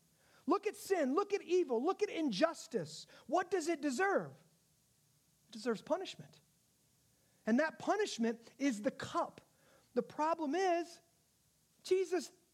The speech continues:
didn't deserve to drink the cup because he never sinned.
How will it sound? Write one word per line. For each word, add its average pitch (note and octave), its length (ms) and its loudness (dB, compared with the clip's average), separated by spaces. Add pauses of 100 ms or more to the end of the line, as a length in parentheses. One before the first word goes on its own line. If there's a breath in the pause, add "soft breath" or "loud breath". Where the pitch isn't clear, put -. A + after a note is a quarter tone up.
(180)
didn't F4 300 0
deserve D#4 480 4
to D#4+ 80 2
drink F#4+ 300 2
the D#4+ 100 0
cup D4+ 260 2
because F4 260 0
he F4+ 120 4
never E4+ 260 2
sinned. D#4+ 500 2